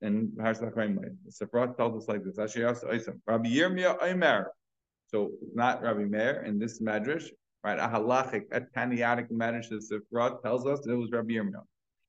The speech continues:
Rabbi Yirmiyah Omer, Minayin Ata Omer Afilu Nachi Va'isa Es HaTorah.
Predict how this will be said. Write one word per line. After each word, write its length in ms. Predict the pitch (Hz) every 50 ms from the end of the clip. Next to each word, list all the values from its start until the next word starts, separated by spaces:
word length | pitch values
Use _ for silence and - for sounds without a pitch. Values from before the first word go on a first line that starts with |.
| _ _ -
Rabbi 200 | 123 117 117 123
Yirmiyah 360 | 147 180 196 190 175 175 -
Omer, 460 | 160 180 185 165 139 113 92 - - - _ _ _ _ _ _ _ _ _ _ _ _ -
Minayin 880 | 107 120 131 131 135 135 135 143 143 151 156 170 180 190 202 202 196 143
Ata 440 | 139 156 165 170 165 - 170 127 151 156
Omer 280 | 165 170 170 165 160 151
Afilu 260 | 131 139 147 143 139
Nachi 320 | 139 143 151 147 165 160 143
Va'isa 380 | 123 131 113 131 151 143 -
Es 240 | 139 123 120 120 123
HaTorah. 580 | 117 104 101 - - 104 98 104 117 131 -